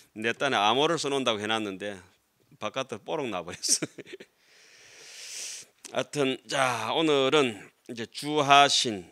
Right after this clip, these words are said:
요익행 이제 들어갈 차례입니다. 자, 뭐 오랜만에 이렇게 뵈니까 그, 예, 하음경 한번 전체적으로 한번 정리하고 좀 넘어가도록 하되,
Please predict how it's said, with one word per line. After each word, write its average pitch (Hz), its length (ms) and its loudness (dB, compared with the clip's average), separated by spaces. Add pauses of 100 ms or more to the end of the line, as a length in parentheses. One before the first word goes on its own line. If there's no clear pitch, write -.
(260)
요익행 127 480 0
이제 98 120 -8
들어갈 104 360 -4
차례입니다. 90 400 -12 (260)
자, 117 320 -12 (380)
뭐 131 180 -2
오랜만에 143 400 2
이렇게 131 160 2
뵈니까 131 580 2 (1120)
그, 104 400 -8 (880)
예, 104 300 -8 (140)
하음경 131 380 -2
한번 123 200 -2
전체적으로 117 480 -6
한번 110 280 -6 (140)
정리하고 127 560 -4
좀 107 260 -10
넘어가도록 110 440 -2
하되, 101 200 -4